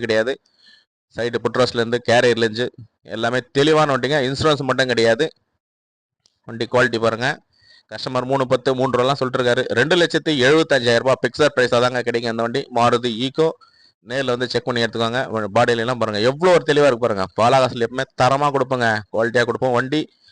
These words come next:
வருது, உடனே உடனே சோல்ட் அவுட் ஆகுதுங்க. ஒரு நாளைக்கு ஒரு வண்டி, ரெண்டு வண்டி வித்துதுங்க. வராங்க, எடுத்துட்டு போயிட்டே இருக்காங்க. வீடியோ போட முடியல, வராங்க, வண்டி எடுத்துட்டு போறாங்க. தரமான வண்டி மட்டும் தான் அப்டேட்ல எடுத்துட்டு வரோம், உடனுக்குடனே சோல்ட் அவுட் போறோம்.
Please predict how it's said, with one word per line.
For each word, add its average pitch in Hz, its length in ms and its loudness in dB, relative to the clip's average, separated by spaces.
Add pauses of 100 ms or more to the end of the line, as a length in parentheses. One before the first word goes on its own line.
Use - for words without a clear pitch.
(380)
வருது, 120 300 2
உடனே 139 240 2
உடனே 151 220 2
சோல்ட் 156 200 4
அவுட் 151 120 2
ஆகுதுங்க. 147 240 2
ஒரு 131 80 0
நாளைக்கு 151 220 2
ஒரு 151 80 2
வண்டி, 156 180 2
ரெண்டு 151 140 2
வண்டி 160 180 2
வித்துதுங்க. 160 420 0 (100)
வராங்க, 139 300 2
எடுத்துட்டு 139 280 -2
போயிட்டே 139 180 2
இருக்காங்க. 135 240 0
வீடியோ 151 180 4 (120)
போட 160 200 4
முடியல, 147 180 2 (100)
வராங்க, 127 240 2 (100)
வண்டி 123 180 0
எடுத்துட்டு 120 280 -4
போறாங்க. 117 240 0 (140)
தரமான 143 340 4
வண்டி 156 180 2
மட்டும் 135 180 0
தான் 139 80 4
அப்டேட்ல 131 280 2
எடுத்துட்டு 127 220 -2
வரோம், 139 200 0
உடனுக்குடனே 131 520 -2
சோல்ட் 131 180 -4
அவுட் - 120 -10
போறோம். 120 180 0